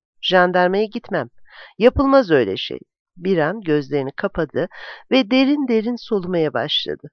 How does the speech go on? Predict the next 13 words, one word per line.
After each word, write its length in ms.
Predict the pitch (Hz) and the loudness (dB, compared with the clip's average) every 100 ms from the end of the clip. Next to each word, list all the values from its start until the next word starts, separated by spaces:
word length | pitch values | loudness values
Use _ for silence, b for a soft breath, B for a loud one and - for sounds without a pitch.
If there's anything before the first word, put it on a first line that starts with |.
| _ | _
Başı 320 | 190 233 - - | -4 -4 -4 -2
öyle 280 | 165 180 240 | 0 0 -4
kötü 320 | - 208 143 | -6 -8 -4
ağrıyordu 680 | - 151 147 147 151 156 - | 0 0 0 -2 -2 -2 -8
ki, 200 | - - - B B B - | -12 -14 -14 B B B 2
"Acaba 500 | 254 269 240 233 180 | 4 4 4 6 6
beyninde 520 | 175 202 226 220 220 | 4 2 0 -4 -4
bir 200 | 170 139 | -4 -2
delik 340 | 151 160 226 - | -2 -2 -2 2
mi 60 | |
açıldı?" 420 | 131 - 117 110 123 | 2 2 -6 -6 -10
diye 220 | 143 139 123 | -6 -6 -6
düşündü. 500 | 123 - 95 - | -12 -10 -10 -12